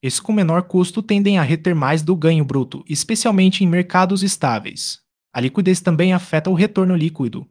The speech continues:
pois spreads baixos reduzem perdas ao entrar ou sair da posição. Em momentos de volatilidade, a diferença de custo entre etes com boa liquidez e spreads baixos fica mais evidente. Observação direta: mesmo com boa liquidez,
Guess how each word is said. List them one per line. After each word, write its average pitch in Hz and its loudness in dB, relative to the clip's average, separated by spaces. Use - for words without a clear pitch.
pois 139 -2
spreads 170 0
baixos 160 2
reduzem 214 0
perdas 185 0
ao 165 0
entrar 170 2
ou 190 2
sair 170 0
da 151 0
posição. 170 -2
Em 131 -6
momentos 170 0
de 160 -2
volatilidade, 165 0
a 175 -2
diferença 196 0
de 170 -2
custo 170 -4
entre 202 -2
etes 202 -6
com 175 -2
boa 175 0
liquidez 175 -2
e - -6
spreads 180 -2
baixos 190 0
fica 208 -4
mais 160 0
evidente. 156 -4
Observação 196 0
direta: 147 -2
mesmo 160 0
com 185 0
boa 156 2
liquidez, 165 -2